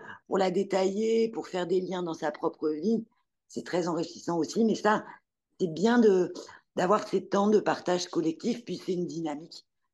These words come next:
Voilà. Euh, et en ce qui concerne les accompagnements individuels, alors moi, bah, tu le sais, hein, c'était extraordinaire. Je te bénis, Madeleine, parce que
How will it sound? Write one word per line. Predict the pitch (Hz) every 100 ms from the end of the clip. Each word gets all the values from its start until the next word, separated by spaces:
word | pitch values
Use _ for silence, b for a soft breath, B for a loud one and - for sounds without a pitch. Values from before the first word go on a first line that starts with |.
| _
Voilà. | 117 110 156 - _ _ _ _ _ _ _ _ -
Euh, | 175 185 185 180 180 -
et | 208 196
en | 185
ce | -
qui | - 180
concerne | 185 196 220 226
les | 185
accompagnements | 165 170 165 175 175 175
individuels, | 175 156 165 196 196
alors | 156 147
moi, | 160 175 175 B B _ _
bah, | -
tu | 165
le | 165
sais, | - 208
hein, | 180
c'était | - - - -
extraordinaire. | 202 - 170 180 170 180 180 202 - _ _ _ _
Je | - _ 175
te | 165
bénis, | 143 127 220 214 202 214 240
Madeleine, | 190 160 170 208 226
parce | 202 180
que | 202 202